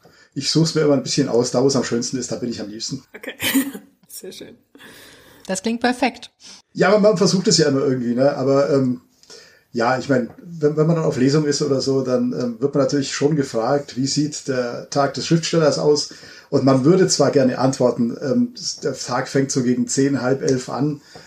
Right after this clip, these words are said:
Speaker 1: mit einer Margarita <laughs> auf der Veranda, aber natürlich sieht der, der Autorenalltag dann schon ein bisschen, bisschen anders, vor allem, äh, disziplinierter aus.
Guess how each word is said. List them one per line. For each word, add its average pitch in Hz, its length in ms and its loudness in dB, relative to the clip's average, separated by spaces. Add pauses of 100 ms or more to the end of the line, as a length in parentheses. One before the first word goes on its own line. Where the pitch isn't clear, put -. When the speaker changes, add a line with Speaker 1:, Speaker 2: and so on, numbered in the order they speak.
(160)
Speaker 1:
mit 135 180 -2
einer 127 100 0
Margarita 120 600 2
<laughs> - 20 -2
auf - 140 -2
der 139 120 2
Veranda, 139 520 0 (500)
aber 135 340 0
natürlich 139 360 -2
sieht 151 160 -2
der, 123 220 4
der 135 180 -2
Autorenalltag 131 680 2
dann 120 120 0
schon 123 160 -2
ein 113 40 -8
bisschen, 113 380 -4 (220)
bisschen - 240 0
anders, 120 300 2
vor 120 100 -6
allem, 117 300 0 (100)
äh, - 240 -6
disziplinierter 117 800 -4
aus. - 280 -12